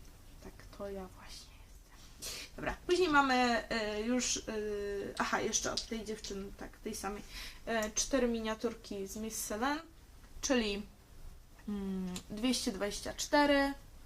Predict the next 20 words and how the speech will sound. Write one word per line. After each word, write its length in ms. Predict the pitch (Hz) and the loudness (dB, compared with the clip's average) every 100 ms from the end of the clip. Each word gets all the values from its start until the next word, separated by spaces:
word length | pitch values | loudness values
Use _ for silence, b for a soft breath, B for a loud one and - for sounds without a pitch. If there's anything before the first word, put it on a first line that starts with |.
| - | -12
piękny 320 | 262 240 254 247 | -8 -6 -6 -4
fiolecik. 560 | 247 233 233 - 233 - - - - - - - - - - B B B | 0 0 0 -4 -8 -10 -14 -14 -16 -18 -18 -16 -16 -16 -18 B B B
One 260 | 277 320 311 | 2 4 4
są 560 | - 294 277 269 277 | 6 6 6 2 -2
chyba 340 | 277 - 240 247 | -2 2 4 4
bardzo 300 | 233 233 - | 4 0 -2
podobne 600 | - 214 214 208 196 196 - - - | -2 0 0 0 -4 -6 -8 -8 -6
do 80 | |
tego, 280 | 208 202 196 | -4 2 4
co 160 | - 196 | 4 2
widać 240 | 196 202 | -2 -6
na 80 | 202 | -8
kamerze 520 | - 196 196 190 196 | -4 -4 -2 -2 -4
w 80 | 190 | -4
rzeczywistości, 760 | 196 - 190 190 - 190 - - | -6 -6 -6 -6 -6 -6 -6 -6
także 220 | 196 196 | -6 -8
tutaj 300 | - - 190 | -10 -8 -6
nie 80 | 190 | -6
ma 120 | - | -6
przekłamania. 760 | - - - 185 202 185 330 | -8 -8 -4 -2 0 0 -2